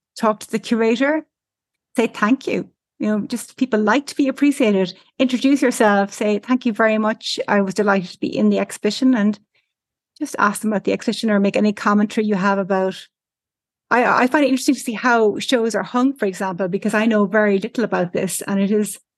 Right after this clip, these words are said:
it's interesting to see how they juxtapose different work and the thought process. I think it must be, like, in a very elaborate, must be, like, a very elaborate, um,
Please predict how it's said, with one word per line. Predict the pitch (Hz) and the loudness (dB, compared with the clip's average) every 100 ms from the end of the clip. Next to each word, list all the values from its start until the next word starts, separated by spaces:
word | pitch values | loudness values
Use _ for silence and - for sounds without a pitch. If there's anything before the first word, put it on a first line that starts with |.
| _ _ | _ _
it's | 240 - | -6 -2
interesting | 262 262 277 254 | 0 0 0 -2
to | 220 | -2
see | - 226 | -2 0
how | 220 | 0
they | 208 | 0
juxtapose | 180 220 - - 214 208 208 | -2 -4 -8 -4 0 2 0
different | 214 - 208 | -4 -4 -2
work | 254 269 269 - _ _ _ _ _ - | 0 -2 -4 -20 _ _ _ _ _ -4
and | 208 | 0
the | 196 196 - - - | 0 0 -4 -10 -4
thought | 247 254 254 | -2 -2 -2
process. | 233 - 214 226 - | -4 -2 -4 -4 -4
I | - | -4
think | - 240 | -4 -4
it | 226 | -2
must | 220 | -2
be, | 240 | -2
like, | 208 214 | -2 0
in | |
a | 208 | 0
very | 220 214 | 0 0
elaborate, | 208 220 214 208 202 - - _ _ _ _ _ _ _ _ _ _ _ _ _ _ _ _ _ | 0 0 0 -2 -4 -6 -20 _ _ _ _ _ _ _ _ _ _ _ _ _ _ _ _ _
must | 208 220 | -6 -4
be, | 240 | -2
like, | 208 | -2
a | 220 | -2
very | 202 220 208 | 0 2 2
elaborate, | 139 220 214 214 208 - - | 2 2 2 0 -2 -4 -2
um, | 202 196 190 190 175 | 0 0 0 -4 -8